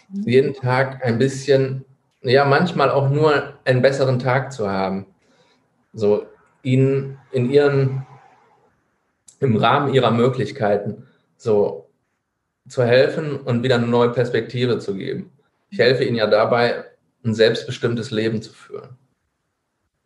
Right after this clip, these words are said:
Speaker 2: Das mache ich da, das mache ich mit meinen Coachings,
Speaker 1: Mhm.
Speaker 2: indem ich meinen Coaches helfe,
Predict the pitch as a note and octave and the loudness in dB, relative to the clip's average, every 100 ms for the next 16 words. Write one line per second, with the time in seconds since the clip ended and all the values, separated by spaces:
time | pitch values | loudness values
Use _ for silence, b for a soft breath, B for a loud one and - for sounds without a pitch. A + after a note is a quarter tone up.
0 | _ _ _ - G#2 G#2+ - A2 A2 A#2 | _ _ _ -6 -6 -6 0 2 2 0
1 | A#2+ B B - - B2+ C3+ B2 A#2+ A#2 | -8 B B -14 -2 2 2 2 2 2
2 | A#2+ A#2+ B2+ C3+ - G#2 G#2 C3 C3+ C#3 | 0 0 2 2 2 -2 -2 -4 -6 -6
3 | - - _ _ _ _ _ - B3 C#4 | -12 -20 _ _ _ _ _ -2 -2 -2
4 | D4 - _ _ _ - A#2 A#2 A#2 B2 | -6 -12 _ _ _ -4 0 0 0 0
5 | A2+ A2+ A2+ B2+ C3+ C3 B2+ - B2+ C#3 | -2 -2 -2 0 0 0 -6 0 4 4
6 | D3 B2 C3 - | 4 0 0 -2